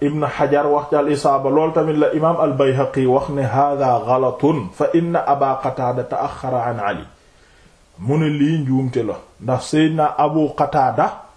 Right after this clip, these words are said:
moom bi muy génn àddina, moom moo yéex a, moom moo mujjee génn àddina Seydina Ali. Ana naka kon la Seydina Ali ibn Abi Taalib mën koo jullee? Lii njuumte la.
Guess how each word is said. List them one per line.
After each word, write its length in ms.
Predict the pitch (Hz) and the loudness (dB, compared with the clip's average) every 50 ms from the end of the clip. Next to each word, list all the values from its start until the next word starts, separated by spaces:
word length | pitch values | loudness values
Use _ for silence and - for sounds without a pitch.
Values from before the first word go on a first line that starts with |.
| _ _ _ _ _ _ _ _ _ _ _ - | _ _ _ _ _ _ _ _ _ _ _ -16
moom 560 | 87 107 127 143 156 165 165 165 160 151 143 | -8 -6 -2 0 2 2 2 2 -2 -4 -4
bi 140 | 139 160 180 | -2 0 2
muy 200 | 190 208 208 185 147 | 2 2 2 2 2
génn 280 | 170 185 190 180 175 170 - - | 2 0 0 0 -2 -4 -2 0
àddina, 500 | 160 180 185 165 151 175 175 175 214 247 247 - - _ _ _ _ _ _ _ - | 0 0 0 -2 -2 -2 0 0 0 -2 -4 -8 -16 _ _ _ _ _ _ _ -6
moom 280 | 120 139 175 196 180 | -2 0 2 2 2
moo 180 | 160 160 160 160 | 0 0 -2 -2
yéex 380 | 160 156 170 190 208 208 208 - | -2 -2 2 4 4 2 2 0
a, 40 | 175 - - - | -4 -4 -4 -2
moom 220 | 151 160 180 175 156 | 0 2 2 2 4
moo 140 | 156 170 165 | 2 2 0
mujjee 440 | 147 156 208 226 202 233 247 233 180 | 2 0 -2 -2 -2 -4 -4 -2 2
génn 200 | 175 185 185 180 | 2 2 2 2
àddina 360 | 147 139 151 143 151 165 185 | 0 -2 -2 -2 -2 -4 -6
Seydina 420 | 180 - 135 131 135 127 127 127 127 | -4 -4 -4 -4 -2 -2 -2 -2 -2
Ali. 220 | 156 202 196 151 - - - _ _ _ _ | -2 -4 -4 -6 -8 -12 -20 _ _ _ _
Ana 160 | 151 160 165 165 | -2 -2 0 0
naka 280 | 175 175 175 - 170 160 | 0 0 0 0 -2 -2
kon 220 | - - 151 151 147 | -2 -2 -4 0 0
la 60 | 139 | -2
Seydina 380 | 131 - 151 147 147 151 139 131 | 0 0 0 0 2 2 2 2
Ali 140 | 135 139 139 131 | 2 2 0 0
ibn 120 | 131 131 | 0 0
Abi 260 | 127 127 131 127 123 | 0 0 0 -2 -2
Taalib 320 | 123 - 127 123 123 120 120 | 0 0 0 0 0 -2 -4
mën 220 | 120 123 120 117 | -4 -4 -6 -4
koo 160 | - 123 120 113 | -2 -2 -2 -2
jullee? 280 | 113 117 110 110 - - - - | -2 -2 -2 -2 -4 -6 -10 -6
Lii 240 | 110 135 151 147 147 | -2 0 0 2 2
njuumte 380 | 147 143 156 143 135 123 101 | 2 2 2 2 2 0 -2
la. 100 | 90 - | -4 -4